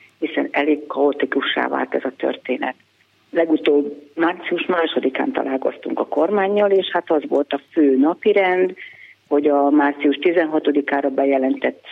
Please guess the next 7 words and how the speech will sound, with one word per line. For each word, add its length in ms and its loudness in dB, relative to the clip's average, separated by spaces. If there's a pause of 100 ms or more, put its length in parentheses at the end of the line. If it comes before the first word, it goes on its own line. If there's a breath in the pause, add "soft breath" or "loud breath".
sztrájkhoz 540 -2
kapcsolódó 760 2
előzetes 800 2 (880 loud breath)
tevékenységek 1300 0 (100)
ütemezése 1120 -2 (160)
kerüljön 520 -2
megbeszélésre. 1120 -4